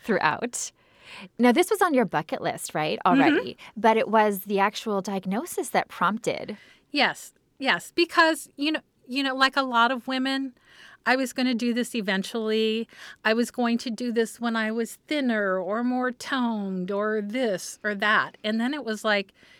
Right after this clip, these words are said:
Speaker 2: you know, I don't know if I'm gonna even be keeping my breasts. Maybe I should show them some love and, and memorialize them
Speaker 1: Hmm.
Speaker 2: before one or both of them goes away.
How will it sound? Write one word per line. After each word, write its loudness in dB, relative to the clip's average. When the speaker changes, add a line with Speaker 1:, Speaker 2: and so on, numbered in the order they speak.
Speaker 2:
you -10
know, -14
I 4
don't 0
know 0
if -6
I'm 2
gonna 2
even -2
be -6
keeping 0
my -6
breasts. -10
Maybe 2
I 4
should -2
show -2
them -2
some -6
love -6
and, -4
and -4
memorialize 4
them 2
Speaker 1:
Hmm. -2
Speaker 2:
before 0
one 0
or 2
both 0
of -6
them 0
goes 0
away. -6